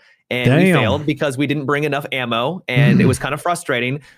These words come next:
Speaker 1: But then when we were actually prepared, it took us, like, fifteen minutes. So it was, it was a
Speaker 2: Okay.
Speaker 1: little bullet spongy, um, but it's a pretty well done third person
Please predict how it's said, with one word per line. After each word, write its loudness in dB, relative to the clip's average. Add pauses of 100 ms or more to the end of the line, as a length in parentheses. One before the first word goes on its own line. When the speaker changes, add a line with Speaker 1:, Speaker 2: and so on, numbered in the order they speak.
(160)
Speaker 1:
But -2
then 2
when 2
we 4
were 4
actually -2
prepared, -2
it -6
took -4
us, -6
like, -4
fifteen -6
minutes. -8
So 0
it 0
was, 2
it 2
was 6
a 2
Speaker 2:
Okay. 4
Speaker 1:
little 4
bullet 2
spongy, -2 (500)
um, -2 (340)
but -2
it's -2
a 0 (420)
pretty 2
well 2
done -2
third -2
person -2